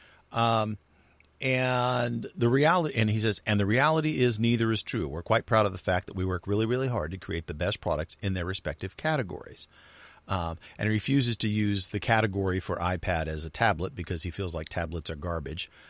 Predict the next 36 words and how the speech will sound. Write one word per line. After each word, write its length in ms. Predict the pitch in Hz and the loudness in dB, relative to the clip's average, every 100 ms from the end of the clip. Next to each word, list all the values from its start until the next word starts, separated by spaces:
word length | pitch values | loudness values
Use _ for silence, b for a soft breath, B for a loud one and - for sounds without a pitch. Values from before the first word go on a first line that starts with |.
| B B - | B B -4
And 440 | 101 87 90 90 | -2 0 -4 -4
so 300 | - 92 85 | -2 0 0
he 120 | 92 | -2
calls 320 | 90 - 76 - | -6 -6 -4 -2
them 100 | 95 | 0
iPads. 440 | 127 - - - | 0 -2 -6 -6
So 80 | - | -2
iPads 520 | 104 110 101 90 90 | 0 0 0 0 -2
are 140 | 85 | -4
their 160 | 85 82 | -4 -4
own 180 | 82 73 | -4 -6
category 600 | 71 58 62 58 50 - B B B | -8 -10 -12 -14 -16 -20 B B B
in 100 | 87 | -4
his 220 | 90 80 | -2 -2
mind. 380 | 76 53 - - b b b - | -6 -12 -16 -20 b b b -6
Um, 320 | 80 73 73 | -4 -4 -6
of 120 | - | -8
course, 200 | 82 78 | -6 -4
that's, 300 | 73 73 - | -4 -6 -8
he's 160 | 101 87 | -6 -4
a 40 | |
marketing 340 | 73 73 64 | -6 -8 -12
guy, 120 | 60 53 | -12 -12
right? 260 | 60 64 | -12 -10
So 120 | - | -10
he's 140 | 73 76 | -8 -8
gonna 160 | 76 | -8
be 100 | 69 | -10
very 180 | 71 71 | -10 -10
careful 340 | - 95 - 78 | -4 -4 -2 -8
about 200 | 65 - | -10 -10
the 80 | |
language 480 | 64 71 71 67 67 | -10 -10 -10 -12 -10
that 120 | 80 | -10
he 60 | 69 | -8
says. 400 | - - - | -8 -8 -10